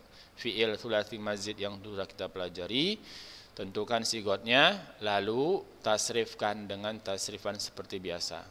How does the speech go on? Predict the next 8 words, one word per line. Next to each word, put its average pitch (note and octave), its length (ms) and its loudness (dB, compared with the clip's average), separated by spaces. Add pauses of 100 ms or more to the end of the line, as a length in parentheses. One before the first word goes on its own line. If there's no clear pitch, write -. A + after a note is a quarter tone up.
(1400)
Paham? C#3+ 400 12 (1600)
Ada A#2+ 240 4
yang - 80 0
mau C3 40 0
ditanyakan? C3 520 8 (2500)
Paham? A#2+ 400 10 (1600)
Antum C3 380 0 (1600)
terakhir D3+ 580 8